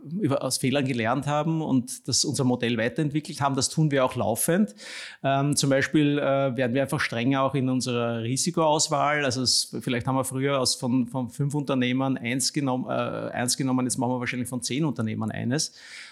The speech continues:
Ähm, also wenn es jetzt gerade um, um, um, äh, S M E, also K M Us und mittelständische Unternehmen geht. Äh, das heißt, wir werden strenger. Was wir auch tun, ist, wir gehen, haben, sind wir weggegangen von dem Nachrang, den wir an, am Anfang gar nicht anders, äh,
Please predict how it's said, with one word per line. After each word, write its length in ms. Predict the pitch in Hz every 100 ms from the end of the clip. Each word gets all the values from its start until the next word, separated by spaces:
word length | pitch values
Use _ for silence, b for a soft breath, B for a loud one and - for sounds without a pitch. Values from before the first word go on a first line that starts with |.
| B -
Ähm, 520 | 127 127 131 135 123
also 200 | 120 113
wenn 100 | 117
es 80 | 113
jetzt 180 | 117 -
gerade 180 | 127
um, 240 | 127 123 127
um, 300 | 123 117 117
um, 680 | 120 117 117 113 123 120 117
äh, 40 |
S 160 | 120 -
M 120 | 117
E, 20 |
also 160 | 120 123
K 160 | 123
M 120 | 117 120
Us 180 | 117
und 140 | 131 117
mittelständische 680 | 117 135 - 131 139 135
Unternehmen 480 | 139 135 123 131 147
geht. 260 | 139 151 165
Äh, 40 | B B B B
das 240 | - 127 123
heißt, 140 | 131
wir 80 | 127
werden 120 | 131
strenger. 560 | 131 - 120 135 165 170 B B B
Was 180 | 135 -
wir 120 | 143
auch 300 | 117 135 165
tun, 260 | - 170 170
ist, 160 | 139
wir 80 | 147
gehen, 300 | 139 143 135
haben, 240 | 135 135 139
sind 160 | 160
wir 120 | 143 127
weggegangen 480 | 131 156 139 135 127
von 200 | 131 117
dem 140 | 120
Nachrang, 560 | 113 113 143 156 160 143 - - - - -
den 100 | 127
wir 160 | 123 120
an, 160 | 127 123
am 100 | 123
Anfang 260 | 120 139
gar 100 | 123
nicht 160 | 123 120
anders, 400 | 117 117 113
äh, 60 | -